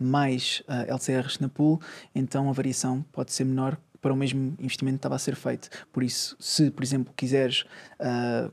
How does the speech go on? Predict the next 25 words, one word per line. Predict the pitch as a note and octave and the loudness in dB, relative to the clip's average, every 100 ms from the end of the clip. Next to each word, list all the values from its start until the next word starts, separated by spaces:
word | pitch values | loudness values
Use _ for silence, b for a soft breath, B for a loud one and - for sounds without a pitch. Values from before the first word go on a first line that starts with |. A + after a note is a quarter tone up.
| - | -8
co-, | - C#3 _ - | -10 -10 _ -2
comprar | C#3+ B2+ C3+ B2 - | 0 2 0 0 -6
cem | - D3+ | -2 2
L | C#3 | 2
C | C3+ C#3+ B2 | 2 2 2
Rs, | - - - _ _ | 0 -6 -10 _ _
vais | A#2 - | 0 0
ficar | B2+ | -2
com | C3 | -2
cem | A#2+ | 0
L | B2+ | 0
C, | B2+ B2+ | -2 -4
cem | - B2+ | -4 0
L | B2 | 0
C | - C3 | 0 -2
Rs | C3 | -2
e | A2+ | -4
pões | - B2 A2+ - b b b - | -2 -2 0 -4 b b b 0
dez | B2 B2 | 2 4
euros, | C3 A#2+ | 2 2
cinquenta | B2+ B2 A#2+ | 0 0 0
euros, | B2 B2 | 0 0
seja | - A#2+ | 0 -2
quanto | C3 C3 | -2 -2
for, | - C#3+ | 2 0